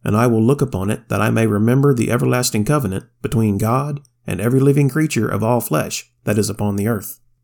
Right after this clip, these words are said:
And God said unto Noah, "This is the token of the covenant which I have established between me and all flesh that is upon the earth." And the sons of Noah that went forth of the ark were Shem and Ham and Japheth.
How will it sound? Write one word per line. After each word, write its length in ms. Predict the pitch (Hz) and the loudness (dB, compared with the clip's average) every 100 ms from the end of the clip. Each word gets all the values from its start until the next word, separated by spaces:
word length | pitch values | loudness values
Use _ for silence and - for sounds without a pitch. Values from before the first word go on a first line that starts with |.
| _ | _
And 160 | 107 110 | 0 4
God 260 | 110 104 | 4 4
said 180 | - 113 | 2 2
unto 200 | 113 104 | 2 2
Noah, 380 | 110 110 104 95 | 2 4 4 2
"This 340 | 95 101 147 - | 0 2 2 2
is 140 | 135 | 0
the 100 | 120 | 0
token 420 | 113 135 147 156 | 2 2 2 0
of 140 | 139 139 | 0 0
the 60 | |
covenant 440 | 147 151 120 101 104 | 0 0 0 0 -2
which 180 | 101 110 | -2 0
I 120 | 113 | 0
have 180 | 120 113 | 0 0
established 560 | - 156 143 107 - | -2 -2 -2 -2 -2
between 380 | 113 - 104 98 | -2 0 0 2
me 300 | 113 127 151 | 2 2 0
and 160 | - 98 | -2 0
all 220 | 117 131 | 0 0
flesh 380 | - 143 104 - | 0 0 0 0
that 120 | 101 | 0
is 100 | 98 | 0
upon 300 | 101 107 107 | 0 0 2
the 140 | 104 | 4
earth." 300 | 110 90 - - _ _ - | 2 0 -6 -18 _ _ -2
And 120 | 107 | 2
the 60 | 107 | 4
sons 320 | - 139 156 | 4 4 4
of 100 | 147 | 4
Noah 320 | 147 170 104 | 4 4 4
that 180 | 104 107 | 2 0
went 240 | 123 131 | 0 0
forth 260 | - 147 143 | 2 2 2
of 120 | 139 | 2
the 100 | 120 | 2
ark 360 | 117 147 - - | 2 0 -2 -8
were 160 | 110 98 | -8 -4
Shem 460 | - 131 139 156 165 | 0 2 2 0 -4
and 160 | 98 | -4
Ham 380 | 120 123 135 143 | -2 0 0 -2
and 160 | 110 104 | -2 0
Japheth. 480 | 120 123 127 - | 0 -2 -6 -14